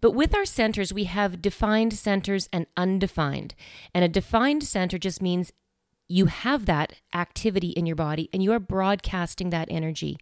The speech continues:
twenty-four seven. And that's part of your vibe. The centers that are undefined, or the white ones if you get your chart done,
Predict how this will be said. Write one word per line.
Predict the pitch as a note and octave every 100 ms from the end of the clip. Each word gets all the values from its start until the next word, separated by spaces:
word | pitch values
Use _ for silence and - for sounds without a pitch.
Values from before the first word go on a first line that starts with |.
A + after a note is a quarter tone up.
| _ _ _ -
twenty-four | - F3+ F3 F3 F3 E3
seven. | - D#3 D#3+ - - _ _ - - - - _ _ _ _ _ -
And | D#3 D#3
that's | D#3 -
part | - G#3+
of | A3
your | A#3 A#3
vibe. | C#4+ E4+ D3 D#3 _ _ _ _ _ _ _ _ _ _ _ _ _ _ _ _
The | - F3+
centers | - G#3+ A3+ G3
that | F#3+ F#3
are | F3 -
undefined, | G#3 D#4 D#4 - E3 D3+ F#3+
or | - E3+
the | F3
white | E3 F#3 G3+
ones | F3+ E3+
if | F3
you | F3
get | F3
your | D3+
chart | D#3 - G3 -
done, | D3+ D3